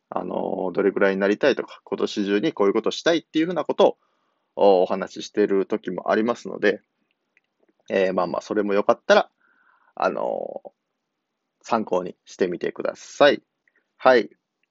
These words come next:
ということで、まあ、今回の配信は以上です。合わせて聞きたいは、情報発信を始めるためには、〇〇が大切っ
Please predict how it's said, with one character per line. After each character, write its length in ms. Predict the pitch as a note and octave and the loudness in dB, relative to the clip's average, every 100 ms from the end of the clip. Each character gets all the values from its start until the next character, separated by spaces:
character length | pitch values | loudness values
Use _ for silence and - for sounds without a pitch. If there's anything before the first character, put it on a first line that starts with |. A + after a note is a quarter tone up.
| _ _ | _ _
と 80 | D#3+ | 0
い 60 | E3+ | 0
う 40 | |
こ 120 | F3 | 0
と 120 | C3+ | 0
で、 160 | A2 G2+ | 0 2
ま 100 | G#2+ | 2
あ、 60 | F#2+ | 0
今 180 | A2+ | -4
回 160 | G#2+ - | -4 -8
の 80 | - | -8
配 180 | - G2+ | -10 -10
信 180 | A2+ | 0
は 160 | E3 - | 2 2
以 100 | A2+ | -2
上 300 | F#2+ C#2+ B1 | -6 -6 -4
で 140 | - D3+ | -2 -2
す。 180 | - - | -6 -2
合 160 | C3 | 2
わ 60 | G3 | 2
せ 140 | - | 0
て 120 | - B3 | -8 -10
聞 180 | - | -10
き 100 | _ | _
た 160 | _ A2 | _ -2
い 80 | - | 2
は、 220 | B2 - _ _ _ | 0 0 _ _ _
情 120 | C3+ | -6
報 140 | C#3 D#3 | -2 -2
発 220 | D3+ - | -4 -6
信 100 | G#2 | -10
を 20 | |
始 260 | - G#2+ A#2+ | -4 -4 -4
め 100 | C3 | -6
る 80 | B2 | -4
た 120 | C3 | -4
め 120 | C#3 | -4
に 100 | A2+ | -6
は、 140 | - - - | -6 -10 -8
〇 200 | G#2 A#2 | -4 -2
〇 240 | G#2 F#2 | -2 0
が 160 | A#2+ D3 | 0 0
大 200 | F#2 - | -2 -2
切 260 | - | -6
っ 20 | B2+ | -6